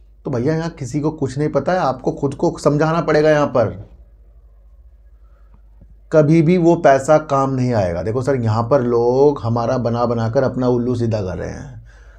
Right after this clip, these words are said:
हमें हाथ में शेयर पकड़ाकर अपना आप शेयर बेचकर निकल रहे हैं। तो वहाँ पर क्या होता है, धोखे वाली चीज़ आ रही है।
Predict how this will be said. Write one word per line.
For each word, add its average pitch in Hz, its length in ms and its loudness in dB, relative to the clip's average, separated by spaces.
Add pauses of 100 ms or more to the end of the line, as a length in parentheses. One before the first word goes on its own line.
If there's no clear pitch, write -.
(140)
हमें 135 260 2
हाथ 113 300 2
में 139 160 0
शेयर 131 300 0
पकड़ाकर 123 420 2
अपना 131 220 0
आप 127 120 -2
शेयर 123 240 -2
बेचकर 117 600 -2
निकल 113 240 -2
रहे 101 120 -2
हैं। 113 100 -4
तो 151 80 4
वहाँ 117 240 2
पर 139 180 -2
क्या 143 160 4
होता 110 260 0
है, 131 80 -4
धोखे 113 300 2
वाली 127 240 2
चीज़ 117 220 -2
आ 92 80 0
रही 85 180 -6
है। 104 320 -10